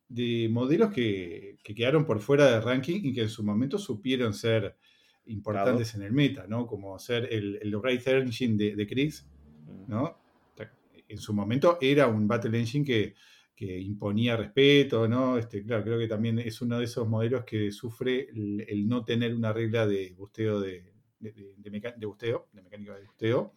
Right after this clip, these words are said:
Speaker 2: Pero es incorpóreo, una base
Speaker 1: Este
Speaker 2: huge incorpórea es extremadamente útil. Quizás también sufrió
Speaker 1: Sí.
Speaker 2: porque el, eh,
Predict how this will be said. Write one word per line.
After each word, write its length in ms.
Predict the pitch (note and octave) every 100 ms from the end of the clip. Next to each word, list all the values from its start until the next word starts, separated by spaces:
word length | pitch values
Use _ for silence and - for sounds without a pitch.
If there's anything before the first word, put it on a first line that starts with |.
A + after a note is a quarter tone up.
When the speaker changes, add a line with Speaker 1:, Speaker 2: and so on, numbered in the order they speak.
| -
Speaker 2:
Pero 160 | B2
es 80 | C#3+
incorpóreo, 560 | D#3+ A#2+ G#2+ G#2+ F#2+ A2
una 140 | G2+ A2
base 260 | A#2 G#2 G2+
Speaker 1:
Este 100 | C3
Speaker 2:
huge 120 | C3+
incorpórea 560 | A#2 F#2+ A2+ A#2 B2 C3
es 240 | A2 G#2 G#2
extremadamente 720 | - G#2 A#2 C3+ A2+ G2 G2
útil. 300 | F#2+ F#2 F2+ _ _ _ _ _
Quizás 260 | G#2 B2 A#2+
también 240 | B2+ B2+
sufrió 260 | B2+ A#2+ C3+
Speaker 1:
Sí. 40 |
Speaker 2:
porque 220 | C3+ A#2+ B2+
el, 120 |
eh, 40 | B2+